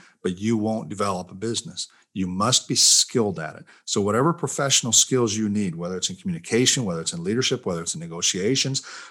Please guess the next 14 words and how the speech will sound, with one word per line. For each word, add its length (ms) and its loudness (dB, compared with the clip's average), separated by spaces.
whether 260 0
it's 140 0
in 100 -10
team 360 0
building, 460 0
whether 240 0
it's 140 0
in 80 -4
technology, 720 -2
whatever 360 0
professional 560 -2
skills 500 4
you 200 -2
need, 540 -6